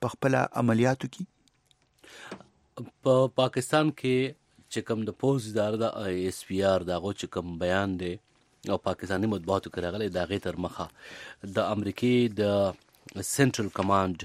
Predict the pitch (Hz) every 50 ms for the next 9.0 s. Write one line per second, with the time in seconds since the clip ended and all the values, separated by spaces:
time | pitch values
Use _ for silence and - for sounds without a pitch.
0 | - - _ - - - - - - _ - 95 104 90 92 101 - - 120 127
1 | 120 113 - 110 104 95 98 110 117 113 98 - 110 101 - - 92 - - 98
2 | 95 92 90 98 101 92 - 98 90 - 113 110 - - 95 87 82 - 85 -
3 | - 85 92 107 101 - - 104 90 90 98 95 95 85 80 92 90 87 80 87
4 | 80 - - - - 85 104 110 - - 95 90 - - - - - - - -
5 | - 104 98 107 104 101 - - 98 - - - - - 104 104 101 98 98 92
6 | 90 - - 120 113 98 90 92 101 95 - - 107 98 92 92 87 _ _ _
7 | _ _ _ - 92 92 - - _ _ - - - - - 98 87 104 98 101
8 | 87 87 95 92 87 - 110 110 107 - 90 - - - 90 87 87 - - 107